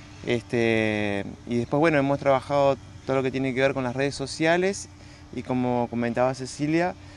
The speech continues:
eh, quisimos también presentar, eh, la oportunidad de, de acompañar un proyecto que en su inicio lo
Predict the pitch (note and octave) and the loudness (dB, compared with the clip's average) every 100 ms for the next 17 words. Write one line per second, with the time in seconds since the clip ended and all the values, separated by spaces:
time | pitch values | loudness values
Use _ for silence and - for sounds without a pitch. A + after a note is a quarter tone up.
0 | - - - A#2 A#2 A2+ A2 A2 G#2+ A2 | -20 -18 -8 -2 2 2 2 0 -2 -6
1 | - - - - - - C3+ C3+ C3 - | -12 -18 -20 -18 -10 -2 2 2 0 -8
2 | - - - - A2+ A#2 C3 B2+ A2+ A#2+ | -20 -20 -16 -8 -2 0 2 0 -2 -4
3 | B2 A2+ B2+ A2+ A2 - G#2+ G#2 G#2 G2+ | -4 0 0 0 -6 -8 -8 -6 -6 -8
4 | - - A#2 - B2 A#2+ A#2+ C3+ D3 D#3 | -12 -4 -2 0 0 0 6 6 6 4
5 | - - A#2 A#2 A2+ G#2+ A#2 A#2 A#2 A#2+ | 0 -6 -4 -2 -2 -2 -2 -2 0 2
6 | C3+ C#3+ C3+ C#3 F3+ F#3 F3 C#3 B2+ A#2 | 2 0 -2 -4 -4 -4 -4 -2 -2 -2
7 | - A2+ A2+ - A#2+ A#2 B2 - C#3 A#2+ | -4 -4 -4 -4 -4 -2 -2 -4 -4 0
8 | G#2+ G#2 F#2+ | -2 -2 -8